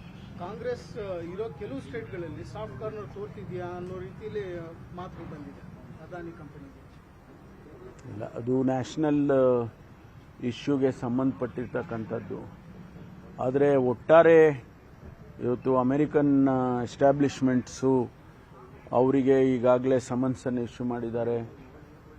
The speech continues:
Speaker 2: ಅನ್ನುವಂಥದ್ದನ್ನು ನೋಡಿದಾಗ ಅವರು ಯಾವ ರೀತಿ ಅವರ ಕಂಪನಿ ನಡ್ಕೊಳ್ತಾ ಇದೆ ಅನ್ನೋದನ್ನ ತೋರಿಸುತ್ತೆ.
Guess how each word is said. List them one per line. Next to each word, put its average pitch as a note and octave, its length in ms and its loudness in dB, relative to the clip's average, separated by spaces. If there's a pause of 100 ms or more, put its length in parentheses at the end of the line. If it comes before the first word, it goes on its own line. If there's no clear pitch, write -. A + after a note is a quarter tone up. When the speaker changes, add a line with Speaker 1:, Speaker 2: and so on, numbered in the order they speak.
(100)
Speaker 2:
ಅನ್ನುವಂಥದ್ದನ್ನು A#2+ 840 -2
ನೋಡಿದಾಗ B2 460 4 (1000)
ಅವರು D3+ 500 4
ಯಾವ C3+ 260 6
ರೀತಿ D#3+ 380 6
ಅವರ C#3 260 6
ಕಂಪನಿ C#3+ 540 2
ನಡ್ಕೊಳ್ತಾ C3+ 520 2
ಇದೆ B2+ 360 6 (680)
ಅನ್ನೋದನ್ನ C3 480 2 (360)
ತೋರಿಸುತ್ತೆ. B2 600 -2